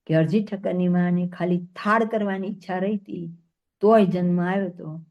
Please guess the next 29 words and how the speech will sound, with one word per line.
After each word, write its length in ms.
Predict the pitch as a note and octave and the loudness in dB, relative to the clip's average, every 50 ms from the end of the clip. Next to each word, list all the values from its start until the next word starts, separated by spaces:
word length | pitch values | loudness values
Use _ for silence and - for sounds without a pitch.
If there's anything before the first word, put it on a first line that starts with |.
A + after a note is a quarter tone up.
| _ _ _ _ _ _ _ _ | _ _ _ _ _ _ _ _
આપણને 360 | E3 F3 F3+ F3+ F#3 F#3 F3+ F#3+ | -8 -8 -6 -6 -6 -8 -8 -8
તો 140 | F#3+ G3+ | -6 -2
બીજી 240 | F3 F3 E3+ E3+ - | -2 0 0 0 -2
કેટલી 220 | - - F3+ F#3 G3 | -2 -4 -4 -2 -2
બધી 200 | E3+ D#3+ E3+ E3 | -2 0 2 2
માયિક 400 | D#3+ E3 E3+ F3+ F3 E3+ E3+ - | 2 2 4 2 2 0 -2 -8
ઈચ્છા 300 | - - _ - D#3 C#3+ | -10 -14 _ -14 -12 -10
હોય, 120 | D#3 - | -10 -6
આ 120 | - - | -6 -6
તો 140 | D#3+ E3 E3+ | -4 -4 -6
શુભ 320 | D#3+ - - F#3 F3+ E3+ E3+ | -8 0 2 4 4 6 4
વાસના. 560 | E3 E3 D#3 D#3 D#3+ - _ - - D#3+ E3 _ _ _ _ _ _ _ _ _ _ _ _ _ | 4 2 0 -2 -8 -12 _ -20 -20 -20 -20 _ _ _ _ _ _ _ _ _ _ _ _ _
એટલે 340 | - - F3+ F3+ G#3+ G3+ F#3+ | -4 -4 -2 0 0 0 0
કે 340 | - F3+ F3+ F3 G#3 - - - _ _ _ _ _ _ _ _ _ _ _ _ _ _ _ _ _ _ _ _ _ _ _ _ - | 0 0 0 0 0 0 -4 -10 _ _ _ _ _ _ _ _ _ _ _ _ _ _ _ _ _ _ _ _ _ _ _ _ 2
શુભ 220 | - G#3+ G#3 G3 | 4 4 6 6
વાસના 520 | G#3+ F#3 G3 G3+ G3+ G#3 - - G3+ G3+ G3 | 4 4 6 4 4 2 2 0 2 2 2
પણ 240 | F#3+ G#3 G#3+ E4 - - _ _ _ _ | 2 2 -2 -2 -4 -10 _ _ _ _
જન્મ 400 | E3+ D#3 F3 F#3 F#3+ F3+ E3+ E3 | 0 2 2 2 4 4 2 2
ધરાવે. 420 | D3+ E3 D3+ D#3+ D#3+ E3 E3+ E3+ D#3+ | 2 -2 -6 -8 -8 -8 -10 -8 -6
એટલે 160 | D3+ F3+ G3 | -4 -2 0
વૈરાગ્યનો 720 | F#3+ F3+ F#3 F#3+ G#3+ G#3 F#3+ F#3 G3+ G3+ G3 G3 G3+ G#3+ | 2 4 4 4 4 2 2 0 0 0 2 2 0 -2
મતલબ 480 | A#3 A#3+ F#3+ F3+ F3+ F3 A3 A3+ G#3+ G#3 | -2 -2 -4 -4 -4 -2 -2 0 0 0
જ 160 | F#3 E3 E3 | 0 -2 -4
એ 160 | E3+ F3+ G3+ - _ _ _ _ _ _ _ _ _ _ _ _ _ _ | -6 -8 -8 -12 _ _ _ _ _ _ _ _ _ _ _ _ _ _
કે 100 | F3 E3 | 2 4
મૂર્તિ 360 | E3 E3+ - E3+ - E4+ D#4+ | 4 4 2 2 2 2 2
સિવાય 400 | D#4+ - - F#3 F3+ F3+ F3+ E3 | 2 0 -4 -4 -4 -4 -4 -4
કંઈ 260 | F3 F3 E3+ E3 D#3+ | -6 -6 -4 -4 -2
નહીં. 280 | D#3+ D#3+ E3+ F#3+ A3 | -2 -2 -2 -2 -4